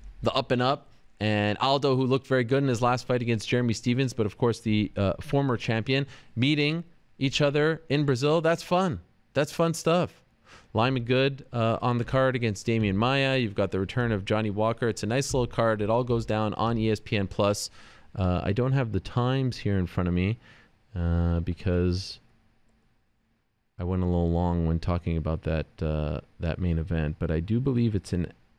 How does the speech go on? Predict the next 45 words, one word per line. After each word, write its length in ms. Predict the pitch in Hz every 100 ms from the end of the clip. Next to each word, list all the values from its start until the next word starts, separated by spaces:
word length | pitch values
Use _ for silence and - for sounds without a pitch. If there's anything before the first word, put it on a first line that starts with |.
| _ _ _ _ _
earlier 480 | 110 131 139 117 101
start 460 | - - 85 82 -
time. 340 | 80 82 90
Here's 220 | 95 92
the 80 | -
times. 420 | - 71 - - - - - - - _
Do, 80 | -
do, 140 | - -
do, 180 | 80 80
do, 120 | - - -
do. 400 | 85 80 76 87
Yeah, 340 | 104 113 69 - -
E 120 | 104
S 80 | 104
P 120 | 123
N 80 | 98
Plus, 440 | - 107 - -
uh, 640 | 82 87 85 85 85 85 87
the 480 | 90 87 87 85 85
prelims 400 | - 120 104 92
start 340 | - - 90 87 _
at 340 | 90 85 -
five 500 | - 101 101 98 98 - -
P 180 | 98
M 220 | 92 87 -
Eastern. 360 | 101 98 92 90
This 160 | 113
entire 340 | 127 - 117 98
card, 380 | - 120 95
by 100 | 80
the 80 | 80
way, 140 | 80 78
is 100 | 80
on 100 | 80
E 60 |
S 80 | 80
P 140 | - 85
N 60 |
Plus, 240 | 85 82 - - - - -
and 180 | 98 90
the 240 | 92 87
main 300 | - 110 147
card 460 | 151 - 92 90 90 - -
starts 400 | - - 101 95
at 120 | 87